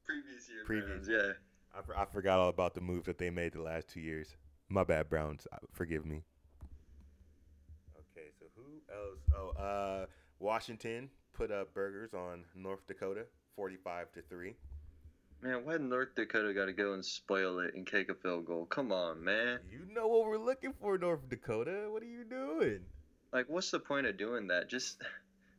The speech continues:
Speaker 1: just get the side of goose egg.
Speaker 2: <laughs> Get the side, man. We have to. I'm hoping that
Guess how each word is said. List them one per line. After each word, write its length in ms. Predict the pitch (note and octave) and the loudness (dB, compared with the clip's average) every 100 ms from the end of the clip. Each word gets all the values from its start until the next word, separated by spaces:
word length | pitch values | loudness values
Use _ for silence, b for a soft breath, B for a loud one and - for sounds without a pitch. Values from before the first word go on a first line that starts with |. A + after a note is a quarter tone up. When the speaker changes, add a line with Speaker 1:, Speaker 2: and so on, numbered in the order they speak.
| - | -6
Speaker 1:
just 240 | F#3+ - | -4 0
get 160 | - A3 | -2 -2
the 60 | - | -2
side 280 | - E3+ | 2 2
of 120 | B2+ G#2 | 2 0
goose 300 | C#3 G3 - | -2 0 -2
egg. 240 | F#2 F2+ - D#2+ | -2 -4 -10 -12
Speaker 2:
<laughs> 140 | F3 | -10
Get 240 | B3 D#4+ - | -8 -8 -4
the 160 | A#2+ | -4
side, 500 | G2+ B2 C3+ C3 A2 E2 | -4 -6 -4 0 -2 -4
man. 160 | G2+ A2+ | -6 -6
We 140 | B2+ | -4
have 160 | E3+ D#3+ | -4 -4
to. 140 | C#3 - B B - | -4 -6 B B -10
I'm 120 | A2 | -8
hoping 340 | E3 E3 D#3+ C3 | 2 2 2 0
that 220 | A2 | 0